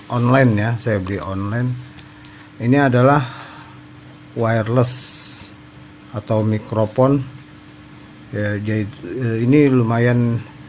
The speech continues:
bisa dipakai nanti untuk karaoke-karaokean, teman-teman.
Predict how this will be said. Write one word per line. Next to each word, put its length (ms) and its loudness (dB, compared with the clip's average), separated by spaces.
bisa 240 0
dipakai 480 0
nanti 320 0
untuk 400 0
karaoke-karaokean, 1120 0
teman-teman. 480 -8